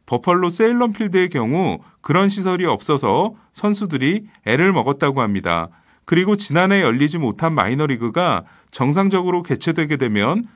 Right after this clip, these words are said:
세일런필드는 원래 주인인 트리플 A 팀에게 내줘야 합니다. 문제는 티디 볼파크가 어떤 구장이냐는 건데요. 일단 티디 볼파크는 오 개 구장이기 때문에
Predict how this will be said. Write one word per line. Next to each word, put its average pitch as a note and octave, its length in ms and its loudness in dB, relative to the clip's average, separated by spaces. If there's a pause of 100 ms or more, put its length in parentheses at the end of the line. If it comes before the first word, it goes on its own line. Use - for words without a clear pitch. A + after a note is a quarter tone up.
세일런필드는 G3+ 1040 0 (260)
원래 D#3 300 4
주인인 D3 640 0 (240)
트리플 A#3 360 -2
A G3+ 140 4
팀에게 F3 600 -2 (180)
내줘야 C#3+ 400 2
합니다. F2 500 -2 (320)
문제는 F3 640 2 (100)
티디 A#3 300 0
볼파크가 E3 800 0 (220)
어떤 A#3 340 2
구장이냐는 D#3 600 -2
건데요. A2 640 -2 (160)
일단 C#3+ 560 0 (160)
티디 A#3+ 280 2
볼파크는 D3 760 -2 (220)
오 A2+ 120 0
개 F#3 120 4
구장이기 E3 480 -2
때문에 C3+ 560 0